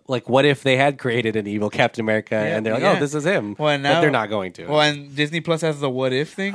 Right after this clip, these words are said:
Speaker 2: so
Speaker 1: Uh-oh.
Speaker 2: now any,
Speaker 1: Disney Plus.
Speaker 2: the, the, um, but, uh, anyway,
Speaker 1: Well,
Speaker 2: uh, though there's another one
Speaker 1: what?
Speaker 2: of these, uh, newer references too when they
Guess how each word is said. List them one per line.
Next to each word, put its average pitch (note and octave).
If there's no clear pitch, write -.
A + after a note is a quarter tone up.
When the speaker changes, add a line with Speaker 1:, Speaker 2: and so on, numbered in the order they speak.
Speaker 2:
so E3+
Speaker 1:
Uh-oh. F#3
Speaker 2:
now D3
any, D3+
Speaker 1:
Disney C3+
Plus. C#4
Speaker 2:
the, -
the, C3+
um, B2
but, C3+
uh, C3
anyway, C#3+
Speaker 1:
Well, G3+
Speaker 2:
uh, E3
though F3+
there's F#3
another E3+
one C3+
Speaker 1:
what? C3+
Speaker 2:
of C3
these, C3
uh, C3
newer C#3+
references C3
too C#3+
when C3+
they B2+